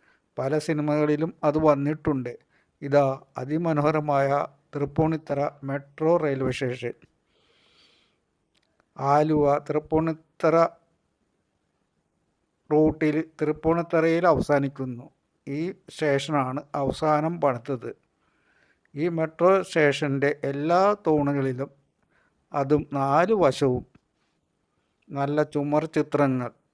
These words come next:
അമ്പലത്തിലെ ചുമർ ചിത്രങ്ങൾ അതിമനോഹരമാണ് കാണാനും കണ്ടാസ്വദിക്കാനും. ഈ സ്റ്റേഷനിൽ വളരെയധികം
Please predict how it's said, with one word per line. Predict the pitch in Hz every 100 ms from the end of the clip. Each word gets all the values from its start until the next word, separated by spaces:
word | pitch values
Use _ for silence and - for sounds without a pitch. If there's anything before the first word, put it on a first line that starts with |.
| _ _
അമ്പലത്തിലെ | 131 143 143 147 147 151 147
ചുമർ | 151 156 143 147
ചിത്രങ്ങൾ | 147 151 139 139 135 123 110 _ _ _ _ _ - - -
അതിമനോഹരമാണ് | 95 143 160 151 139 131 151 156 151 127 - - - - - - - - - - - - - -
കാണാനും | - 143 135 139 135 - - - - - - - _ _
കണ്ടാസ്വദിക്കാനും. | 135 127 135 127 156 135 139 143 131 120 - _ _ _ _ _ _ _ _ _ _ _ _ _ _ _ _ _ _ _ _ _ _ _ _ _ _
ഈ | 147 160 196
സ്റ്റേഷനിൽ | - - 147 143 147 147 147 143 165 -
വളരെയധികം | 139 139 156 180 160 143 151